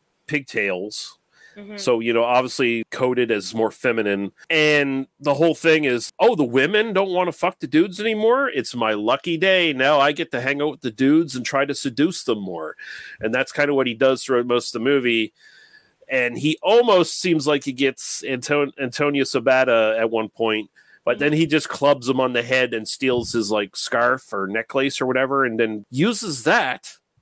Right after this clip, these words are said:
Speaker 1: to pretend to be a female and sneak into the female camp, and then ends up in a three-way with, uh, with his chick and the, uh,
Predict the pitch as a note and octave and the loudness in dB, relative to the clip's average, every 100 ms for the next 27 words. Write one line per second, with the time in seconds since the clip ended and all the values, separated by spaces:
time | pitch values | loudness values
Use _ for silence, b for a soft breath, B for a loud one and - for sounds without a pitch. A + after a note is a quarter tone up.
0 | _ _ _ _ D3+ - C#3+ - G3 A#3 | _ _ _ _ -4 -2 -2 0 0 0
1 | G#3+ E3+ E3+ - - G#3+ G#3 D3+ C3+ C3+ | 0 0 0 -2 -4 -4 0 2 2 2
2 | B2 - D#3 D#3+ E3+ D#3 D#3+ B2+ - D#3+ | 0 -2 0 0 0 -2 -2 -4 -4 -2
3 | D#3 D3+ C3 - - F3 C3 A2 _ _ | 2 2 2 -2 -4 -2 -2 -4 _ _
4 | b b b b b C3 C3+ C3+ C#3+ C3+ | b b b b b -2 0 2 0 2
5 | D3 C3+ B2+ A#2 - C#3+ C#3 A#2+ G2+ F#2+ | 2 2 -2 -2 -2 0 2 2 0 0
6 | G2+ G2+ - - G2 G2 F#2+ F#2+ _ - | 0 -2 -6 -2 2 2 2 0 _ -4
7 | A#2+ - A#2 B2+ - - A#2 - G2+ G2+ | -2 -2 0 0 0 -2 -2 -4 -6 -4
8 | G2+ G2+ G2+ G2+ G2 F#2+ | -2 0 2 2 2 2